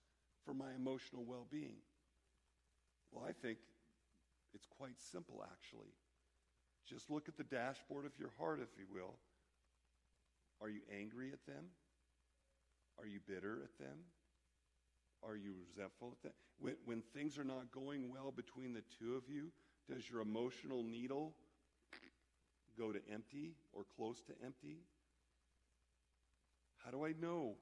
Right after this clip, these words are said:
when I've got my heart being overtaken by idols, when I've, when I've allowed other things, even marriage,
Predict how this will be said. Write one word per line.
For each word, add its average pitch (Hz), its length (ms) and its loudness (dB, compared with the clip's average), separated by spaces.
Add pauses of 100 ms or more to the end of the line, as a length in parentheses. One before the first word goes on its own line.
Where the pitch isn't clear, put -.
(520)
when 135 120 -4 (120)
I've 107 120 -6
got 123 240 -2
my 110 120 0 (180)
heart 113 240 2 (640)
being 127 180 2
overtaken 117 600 0
by 110 100 -2 (140)
idols, 107 340 4
when 110 140 0
I've, 101 140 0 (260)
when 143 100 0
I've 127 140 2
allowed 123 380 4 (180)
other 143 220 4
things, 123 400 -2 (120)
even 135 480 2
marriage, 117 600 2